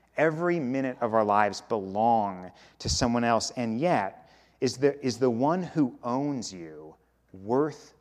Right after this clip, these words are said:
living for? Is he worth entrusting your life to? In Colossians three, "You have died,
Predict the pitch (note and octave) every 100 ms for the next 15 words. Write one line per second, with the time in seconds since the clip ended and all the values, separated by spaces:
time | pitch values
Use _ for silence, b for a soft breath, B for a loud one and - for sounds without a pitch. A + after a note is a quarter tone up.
0 | _ G2 F#2 A#2+ A#2 F#2 - G#2 F2+ -
1 | C3+ C3 D3 D3 B2+ G#2+ - - D3+ -
2 | - A2 G2 F#2 F2 B B B A2 G2+
3 | G2 A2 A2 - - F2 - _ _ _
4 | B B B F#2+ - B2 B2+ - B2 -
5 | A2 G2+ F#2 E2+ - B B B - B2
6 | C3 C#3+ B2 - G#2 G2 B2+ D#3+ A#2 F#2
7 | F2+ E2+